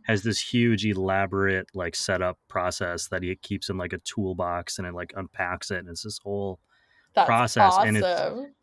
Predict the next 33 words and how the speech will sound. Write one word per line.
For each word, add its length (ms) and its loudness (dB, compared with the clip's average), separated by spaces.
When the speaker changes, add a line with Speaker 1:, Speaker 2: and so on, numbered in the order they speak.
Speaker 1:
so 460 6
beautiful 560 4
and 140 4
zen-like. 680 2
And 200 2
I, 220 0
if 160 -2
you 160 4
would 120 8
have 160 0
told 340 4
me 260 2
at 120 -6
some, 220 -8
like, 180 -4
earlier 340 4
in 80 2
my 120 2
life 320 2
that 160 -4
I 100 2
would 140 0
someday 360 0
spend 360 -4
time 320 -4
watching 400 -2
someone 320 -6
else 220 -6
make 180 -6
a 40 -2
cup 240 -8
of 120 -12
coffee 520 -4